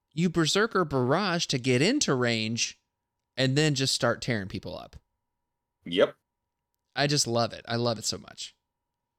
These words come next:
Speaker 2: Feels good, and that Marvel Knights leadership is, like, what the Defenders needed. They have a great roster. Wolverine is in it. Like, he's a, he is a windmill slam into Defenders.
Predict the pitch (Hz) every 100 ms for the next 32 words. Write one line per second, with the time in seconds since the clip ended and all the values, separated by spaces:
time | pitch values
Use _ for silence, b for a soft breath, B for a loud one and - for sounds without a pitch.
0 | _ _ _ _ _ _ 98 101 - 104
1 | 104 98 87 87 85 B B B - 98
2 | 95 101 107 107 101 101 117 98 - 104
3 | - 87 87 85 - 92 90 - 87 85
4 | 92 82 80 78 123 151 151 143 139 B
5 | B B 107 - 101 87 80 90 95 82
6 | 101 123 - - 120 95 101 92 92 101
7 | 95 87 92 92 95 85 82 - - 110
8 | 107 - 110 147 147 127 107 101 92 78
9 | 92 85 90 87 82 - 82 80 80 -
10 | 71 69 73 - -